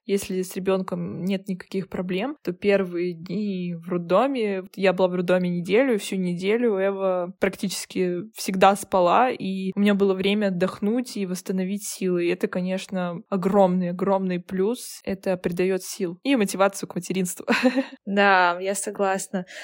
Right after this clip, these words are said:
Speaker 2: Ну вот, э, в нашем случае, так как я родила вечером, мы практически сразу после того, как приехали в послеродовую палату,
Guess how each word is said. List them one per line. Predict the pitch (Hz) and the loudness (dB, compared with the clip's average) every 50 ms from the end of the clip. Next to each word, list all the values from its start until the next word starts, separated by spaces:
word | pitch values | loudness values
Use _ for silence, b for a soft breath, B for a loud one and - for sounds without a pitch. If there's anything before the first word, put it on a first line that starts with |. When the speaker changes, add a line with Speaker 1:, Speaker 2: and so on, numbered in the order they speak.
| B B B | B B B
Speaker 2:
Ну | 214 233 247 | -2 0 4
вот, | 247 247 247 - - | 4 4 4 6 4
э, | 240 240 | 4 4
в | 233 226 | 4 4
нашем | 247 254 269 - 277 247 | 0 0 0 0 -2 -4
случае, | - - 262 277 269 - 330 269 | -4 -2 -4 -2 0 2 0 0
так | 277 - 233 226 | 2 0 0 0
как | - - - | -2 -2 4
я | 240 226 220 | 6 6 6
родила | 220 226 214 220 226 220 214 | 6 6 4 4 6 6 6
вечером, | 202 226 262 302 - - 349 294 247 214 196 190 - B B B B B B - | 6 4 2 2 4 4 4 4 4 4 2 0 -6 B B B B B B -6
мы | 220 226 | -4 -4
практически | 220 - 226 - - 247 240 - 240 - - - 226 | -2 -2 -4 -2 -2 -2 -2 -2 -4 -4 -4 -6 -4
сразу | - 233 226 226 247 247 233 233 226 | 2 4 6 6 6 6 6 2 2
после | 226 214 202 - 214 | 2 0 -2 -2 2
того, | - 220 220 208 | 4 4 4 4
как | 214 202 - | 4 0 -2
приехали | - - 220 220 214 214 - 208 190 196 196 196 196 196 - - | -4 0 2 2 2 2 0 -4 0 2 2 2 0 -2 -8 -4
в | 202 208 202 196 196 196 - | -2 0 2 2 2 0 -2
послеродовую | 208 202 - 208 202 202 202 214 208 208 208 202 196 | -6 -4 -2 -2 -2 0 0 0 2 4 2 2 2
палату, | - 196 190 196 202 - - - 247 202 | 2 2 4 6 6 4 4 0 -4 -4